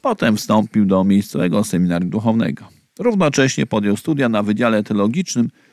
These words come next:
Uniwersytetu Jana Kazimierza. W wieku dwudziestu dwóch lat przyjął święcenia kapłańskie, po czym został skierowany na dalsze studia do Rzymu.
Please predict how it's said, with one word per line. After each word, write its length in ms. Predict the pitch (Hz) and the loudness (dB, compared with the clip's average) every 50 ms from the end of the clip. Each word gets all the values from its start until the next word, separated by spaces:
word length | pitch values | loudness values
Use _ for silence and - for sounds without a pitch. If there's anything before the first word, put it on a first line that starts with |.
| _ _ _ _ | _ _ _ _
Uniwersytetu 760 | - 226 202 185 156 147 135 127 - - 123 117 - 110 104 | -2 2 4 4 4 4 2 2 0 -2 -2 0 2 2 4
Jana 340 | 104 104 95 95 90 92 95 | 4 4 4 2 0 -2 -4
Kazimierza. 680 | - 82 82 82 85 82 85 87 90 - - - - - _ _ _ _ _ _ _ _ _ _ _ _ _ _ _ | -4 -6 -6 -6 -6 -8 -8 -8 -10 -12 -16 -20 -20 -20 _ _ _ _ _ _ _ _ _ _ _ _ _ _ _
W 40 | 151 | -6
wieku 300 | 143 - - 139 135 123 | -6 -4 0 2 2 2
dwudziestu 500 | 113 113 131 139 160 180 180 - - - | 2 2 2 4 4 4 4 2 0 -2
dwóch 200 | 151 151 143 127 | 0 2 2 4
lat 340 | 123 - - - - - - - _ _ | 2 2 0 -2 -6 -12 -20 -20 _ _
przyjął 360 | - - - 131 104 95 101 107 | -12 -4 0 0 2 2 2 0
święcenia 460 | - - 120 113 - 165 151 120 107 | 0 -2 -4 -2 0 0 0 0 0
kapłańskie, 600 | - 113 - - - 95 82 - - - - - _ _ _ - - - - - _ _ _ _ | -2 -4 -4 -4 -4 -4 -4 -4 -6 -10 -16 -20 _ _ _ -20 -20 -20 -20 -20 _ _ _ _
po 160 | - - 220 | -2 -2 0
czym 200 | - 220 196 165 | 2 0 0 2
został 340 | 151 147 135 - 147 135 131 | 0 0 -2 0 -2 -2 -2
skierowany 500 | - - 135 120 117 117 123 127 131 120 | -2 -2 0 2 2 4 4 4 4 4
na 140 | 117 113 110 | 4 2 2
dalsze 400 | 117 120 117 110 - - 107 104 | 2 2 2 0 2 0 0 0
studia 380 | - - 104 98 101 92 90 | 0 0 0 2 2 2 2
do 180 | 92 87 85 92 | 0 0 0 0
Rzymu. 360 | 87 90 95 85 82 82 - | 0 2 0 0 0 -4 -8